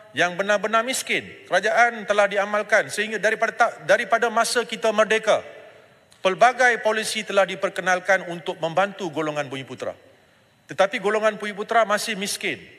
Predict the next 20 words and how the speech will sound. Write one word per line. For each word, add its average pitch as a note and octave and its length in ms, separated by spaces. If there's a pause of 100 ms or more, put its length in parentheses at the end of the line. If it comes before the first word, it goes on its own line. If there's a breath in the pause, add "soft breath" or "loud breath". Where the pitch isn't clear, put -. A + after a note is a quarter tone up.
masih F#3 320
melarat G#3+ 400
dengan, G3 320
uh, F3 160
macam-macam F#3+ 640
masalah, F#3+ 400
tetapi G3 480
golongan-golongan G3+ 880
tertentu G3 480
seperti G#3 560 (400 loud breath)
bekas - 560
Perdana E3 300
Menteri F3+ 260
kita, F#3+ 320 (160)
Tun F#3 160
Doktor F3 240
Mahathir E3 480 (720 soft breath)
dan F#3+ 160
anak-anak F#3+ 540
beliau G3 340